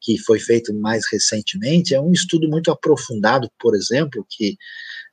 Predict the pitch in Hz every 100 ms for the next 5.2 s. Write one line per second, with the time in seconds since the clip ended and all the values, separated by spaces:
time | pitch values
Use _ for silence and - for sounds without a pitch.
0 | - 104 101 98 - 135 113 135 120 113
1 | 147 131 113 101 113 113 110 98 131 143
2 | 131 135 117 117 139 127 123 120 127 120
3 | 147 180 156 143 135 185 170 160 143 135
4 | 165 - - 110 101 95 92 - - -
5 | - -